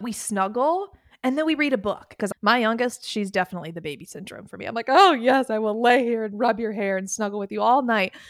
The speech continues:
But same thing, I had to break it up. So I keep her lights on. We do our snuggles.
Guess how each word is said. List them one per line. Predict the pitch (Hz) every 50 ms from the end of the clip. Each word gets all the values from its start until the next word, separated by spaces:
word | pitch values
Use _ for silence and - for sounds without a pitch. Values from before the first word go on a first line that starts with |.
| - - - _ _
But | - 269 285 277 - -
same | - - 240 226 240 233
thing, | 233 226 190
I | - 214
had | 247 262 220
to | 226
break | 202 220 214 208 202 -
it | 208
up. | 175 135 -
So | - - 214 214
I |
keep | 208 - - 285 -
her | 269 285
lights | 269 247 208 220 220 - -
on. | 170 160 165 180 208
We | 196
do | 185 202 220
our | 240 254
snuggles. | - - 220 202 196 190 190 190 196 -